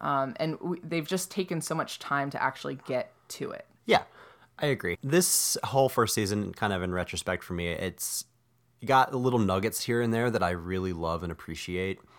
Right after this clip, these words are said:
Speaker 2: Again, I think, uh, the conversation with Durin the Third is one of my favorites. Uh, last episode, the conversation about orcs with Adar and Galadriel.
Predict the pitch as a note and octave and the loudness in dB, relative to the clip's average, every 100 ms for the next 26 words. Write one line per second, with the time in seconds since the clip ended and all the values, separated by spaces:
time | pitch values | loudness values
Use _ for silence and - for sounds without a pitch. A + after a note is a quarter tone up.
0 | - - _ _ _ - G#2+ G#2 F#2+ F#2 | -20 -20 _ _ _ -8 0 0 0 -2
1 | G#2+ F#2+ - F#2+ F#2 F2 F2 G#2 G2+ F#2+ | -2 -4 -2 0 0 0 -4 -2 -2 0
2 | F#2+ F#2+ E2+ G2 F#2 F2+ F2+ F2+ F2 - | -2 -4 -4 -2 -2 -2 -2 -2 -2 -4
3 | F#2 F#2 F#2+ F#2 F#2 F2 - - G2 F2 | -4 -2 -2 -2 -2 -4 -6 -4 -4 -2
4 | E2+ F2 _ _ - G2+ F#2+ - G#2 - | -4 -6 _ _ -10 2 2 4 -2 -2
5 | - G2+ F#2 - F#2 F#2 F#2 F2+ - E2 | 0 0 -2 -4 -4 -2 -4 -6 -4 -2
6 | D#2+ - G#2 G#2 - - F#2+ E2+ - - | -2 -2 -2 -2 -2 -4 -4 -6 -8 -18
7 | - - - - - G2 G#2 G#2 F#2+ F2+ | -20 -20 -20 -20 -6 0 2 2 0 -2
8 | F2+ G#2+ A2+ A#2 A2+ G#2+ G#2 | 2 2 2 2 2 0 -2